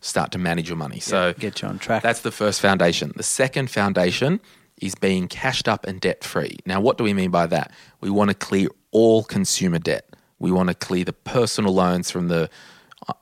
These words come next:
Speaker 1: holiday to France two years ago that you're still paying for.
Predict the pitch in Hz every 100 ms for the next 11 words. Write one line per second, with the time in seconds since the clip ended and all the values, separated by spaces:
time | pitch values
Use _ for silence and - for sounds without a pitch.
0 | - - - 104 92 92 90 87 82 78
1 | - - 98 92 87 85 - - 104 87
2 | 85 85 80 78 - - 90 - 80 80
3 | - 82 73